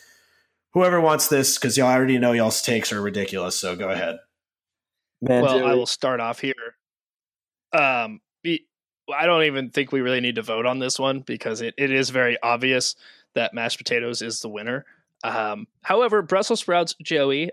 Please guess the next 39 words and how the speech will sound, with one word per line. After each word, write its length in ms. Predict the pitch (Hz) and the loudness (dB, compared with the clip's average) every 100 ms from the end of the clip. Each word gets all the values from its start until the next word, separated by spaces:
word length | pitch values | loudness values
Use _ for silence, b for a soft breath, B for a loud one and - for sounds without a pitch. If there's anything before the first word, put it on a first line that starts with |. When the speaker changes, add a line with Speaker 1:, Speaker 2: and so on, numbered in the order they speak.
| - | -4
Speaker 3:
I 80 | 143 | -2
would 200 | 143 139 | -2 -4
say 440 | - 160 123 117 _ _ _ _ _ _ _ - 135 | 0 2 0 -4 _ _ _ _ _ _ _ -8 -2
they 340 | 143 131 - - | 2 2 0 -2
make 240 | 147 165 | -2 -2
you 80 | 147 | -4
feel 240 | - 143 123 | 0 0 2
good 320 | 143 143 131 | 4 4 2
about 360 | 127 135 123 117 | -2 0 0 0
yourself, 520 | - - 147 135 120 | -2 0 2 2 0
because 240 | 135 127 117 | -6 -6 -6
if 100 | 123 | -8
you 80 | 113 | -6
eat 180 | 175 - | -4 0
them 120 | 143 | 0
in 60 | 123 | 0
front 220 | - 131 | -2 -2
of 60 | - | 0
other 160 | 131 | -2
people, 480 | - 202 185 135 127 B B B - | 0 -2 0 0 -2 B B B -4
they'll 100 | 123 | -2
think 240 | 143 135 | -2 -2
you're 100 | 113 | 0
healthy. 360 | 131 147 - - _ _ _ _ - - 127 | 0 0 -4 -14 _ _ _ _ -16 -6 -2
And 280 | 120 113 | 0 -2
if 120 | 110 - | -4 -4
they're 140 | 113 | -2
hot 200 | 117 110 | 0 0
girls 300 | 143 139 127 | 2 2 2
and 80 | 120 | -2
they 80 | 117 | -4
think 200 | 127 120 | -4 -4
you're 120 | 120 | 0
healthy, 340 | 151 165 127 | 2 2 -2
you 140 | 117 113 | -4 -4
know, 100 | 117 | -4
you 140 | 120 | -4
never 180 | 120 120 | -4 0
know. 160 | 151 | 0